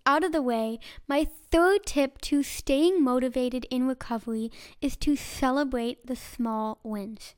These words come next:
We are often so focused on the end goal or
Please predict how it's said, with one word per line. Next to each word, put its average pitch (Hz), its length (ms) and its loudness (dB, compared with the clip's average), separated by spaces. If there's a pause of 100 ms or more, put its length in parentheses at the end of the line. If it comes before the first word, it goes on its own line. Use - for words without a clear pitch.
(420)
We 302 120 4
are 311 120 6
often 330 360 -2
so 294 380 2
focused 233 580 -4
on 247 200 0
the 254 180 0 (300)
end 285 340 6
goal 226 400 2
or 247 240 2